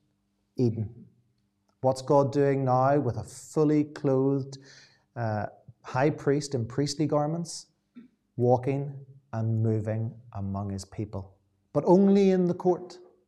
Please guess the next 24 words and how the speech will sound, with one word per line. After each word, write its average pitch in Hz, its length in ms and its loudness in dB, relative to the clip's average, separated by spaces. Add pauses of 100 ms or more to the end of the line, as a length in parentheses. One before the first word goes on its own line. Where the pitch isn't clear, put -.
(140)
of 131 100 -2
the 135 80 -2
tabernacle. 135 600 -4 (600)
And 151 140 2
so 160 140 6
here 190 380 8
we 180 160 4
once 156 340 0
again 147 340 0
get 131 160 0
an 123 100 -4
image 156 360 0
of 143 120 -4 (100)
Eden 147 480 2
restored, 135 880 -2 (540)
so - 160 0
that 127 180 2
God 147 300 8
is 131 120 2
once 135 380 2
again, 127 360 0
through 156 340 0
his 170 220 0
mediator, 139 720 2